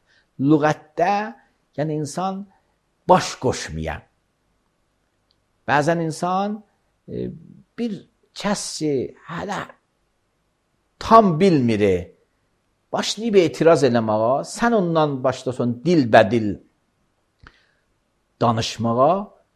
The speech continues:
mümkündür ədəbsizlik də eləyə, mümkündür başqa sözlər də danışa, çün bilmir ki.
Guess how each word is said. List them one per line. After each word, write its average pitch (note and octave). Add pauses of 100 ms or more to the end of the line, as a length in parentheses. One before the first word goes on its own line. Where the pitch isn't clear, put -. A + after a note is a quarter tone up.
(140)
mümkündür E3+
ədəbsizlik A#2+
də A2+
eləyə, D#2+
mümkündür A#2+ (360)
başqa A2
sözlər D3+
də D#3
danışa, F2+
çün D#3+
bilmir A#3
ki. D#2+